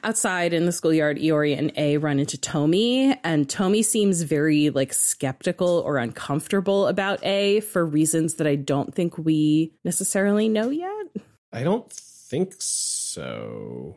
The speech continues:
Speaker 2: Just, just the st-, we've only seen A in Tomi's story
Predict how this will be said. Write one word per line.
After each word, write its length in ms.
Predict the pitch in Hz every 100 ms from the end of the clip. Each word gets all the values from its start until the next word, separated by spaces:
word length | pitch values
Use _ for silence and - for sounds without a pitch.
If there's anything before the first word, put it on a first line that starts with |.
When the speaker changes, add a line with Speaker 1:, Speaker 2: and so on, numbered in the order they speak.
| _ _
Speaker 2:
Just, 460 | - 135 135 - -
just 320 | 147 156 -
the 60 | 151
st-, 260 | - 135
we've 100 | 143
only 220 | 170 185
seen 500 | 185 - 156 147 139 -
A 600 | - 131 131 131 127 123 - _ _ -
in 200 | - 117
Tomi's 480 | 113 131 127 127 110
story 600 | - 123 120 110 110 104